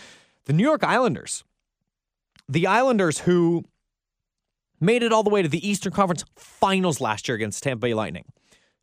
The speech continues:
Three, four, and two to start the season. They are dead last in the N H L's East Division. Now, it could be a mix of goaltending. Uh, they are twenty-ninth in goal scoring right now. Their power play is in the bottom third of the league. Their shooting percentage is almost dead last.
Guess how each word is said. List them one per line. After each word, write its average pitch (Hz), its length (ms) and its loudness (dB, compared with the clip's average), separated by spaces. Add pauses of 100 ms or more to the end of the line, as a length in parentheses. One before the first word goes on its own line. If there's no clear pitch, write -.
(140)
Three, 170 320 -2
four, 180 340 0
and 147 140 -2
two 143 180 -6
to 139 60 -2
start 123 240 -6
the 113 60 -10
season. 127 420 -6
They 127 180 -2
are 117 120 0
dead 143 520 -2
last 107 500 0
in 117 140 -2
the 113 140 -4
N 117 100 -2
H 110 180 -4
L's 104 280 -2
East 107 320 -8
Division. 92 560 -6 (920)
Now, 175 200 4
it 170 120 -8
could 214 200 2
be 226 140 0
a 214 80 2
mix 196 280 0
of 160 100 0
goaltending. 196 840 0 (540)
Uh, 123 240 0
they 131 140 0
are 131 80 0
twenty-ninth 185 720 0
in 151 120 0
goal 156 200 2
scoring 160 380 0
right 156 240 0
now. 151 400 0
Their 107 100 -6
power 147 380 0
play 156 240 -2
is 147 100 -4
in 156 60 -4
the 143 80 0
bottom 143 320 0
third 151 260 -4
of 143 60 -2
the 135 60 -4
league. 143 340 -2
Their 113 140 -4
shooting 143 340 -4
percentage 143 400 -4
is 123 100 -4
almost 139 300 0
dead 135 160 -2
last. 131 540 2